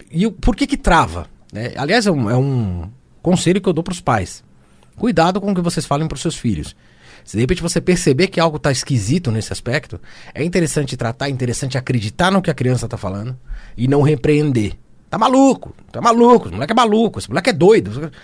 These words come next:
Não, para com esse negócio aí, para com essas besteiras." E aquilo você vai, porque você não quer magoar seu pai, de repente você não quer que os seus pais não tenham orgulho de você, e aí o que você faz? Você retrai. Nessa retração você corre um risco,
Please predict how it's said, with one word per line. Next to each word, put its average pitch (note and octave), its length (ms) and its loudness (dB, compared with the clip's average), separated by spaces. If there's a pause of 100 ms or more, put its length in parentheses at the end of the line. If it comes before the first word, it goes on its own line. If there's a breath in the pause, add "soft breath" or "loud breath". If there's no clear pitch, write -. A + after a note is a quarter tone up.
(140 loud breath)
Não, F#3+ 100 4
para A3 180 0
com G3 40 -4
esse G3+ 80 -6
negócio A#3 340 0
aí, D#3 200 -4
para G#3+ 200 -4
com - 60 -8
essas G#3 140 -4
besteiras." F3+ 400 -2 (600 soft breath)
E E3 140 2
aquilo G3+ 300 0
você G3 200 0
vai, F3+ 240 2
porque E3+ 240 -4
você E3+ 200 0
não G3 100 0
quer D3 260 0 (280)
magoar G3 400 4
seu C3 160 0
pai, F2 240 -2
de E2+ 80 -6
repente G2 260 -6
você F2+ 200 -10
não D#3 140 -4
quer D#3 220 -6 (540 soft breath)
que C3+ 260 2
os C3+ 100 -2
seus C3+ 140 -6
pais D3 220 -2
não D#3+ 100 -2
tenham F3 160 2
orgulho F3+ 320 2
de F3+ 60 0
você, E3+ 320 0
e - 20 4
aí D3+ 80 0
o - 20 -6
que C#3+ 100 -8
você C#3 220 -2
faz? F#3 200 0
Você C#3 180 -2
retrai. B2 400 -2 (1200 loud breath)
Nessa F3+ 300 2
retração F3+ 720 2
você G3+ 200 -4
corre F#3+ 180 2
um F3+ 60 4
risco, A2 360 -2